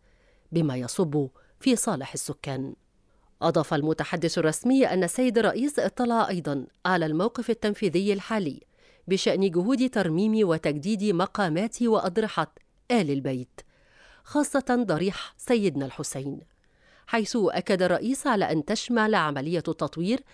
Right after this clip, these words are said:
الخدمات والمرافق المحيطة بمواقع الأضرحة،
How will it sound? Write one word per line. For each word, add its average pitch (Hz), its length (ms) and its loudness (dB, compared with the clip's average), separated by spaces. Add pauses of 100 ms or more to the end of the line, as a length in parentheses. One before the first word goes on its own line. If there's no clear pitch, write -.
(280)
الخدمات 175 640 0
والمرافق 190 680 0
المحيطة 185 640 -2 (340)
بمواقع 220 560 2
الأضرحة، - 640 -8